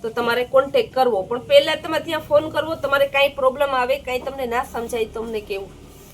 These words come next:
બહુ મસ્ત પીસ છે. લેરિયા ડિઝાઇનમાં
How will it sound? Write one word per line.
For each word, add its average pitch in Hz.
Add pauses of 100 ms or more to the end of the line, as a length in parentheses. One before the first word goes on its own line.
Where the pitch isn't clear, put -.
(260)
બહુ 220
મસ્ત 220
પીસ 214
છે. - (4000)
લેરિયા 247
ડિઝાઇનમાં 214